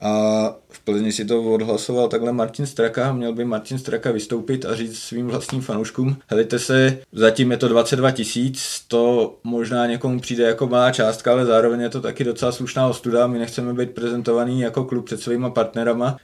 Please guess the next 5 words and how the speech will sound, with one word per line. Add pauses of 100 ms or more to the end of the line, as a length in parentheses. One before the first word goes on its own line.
který (200)
je (400)
hnanej
vulgárním
publikem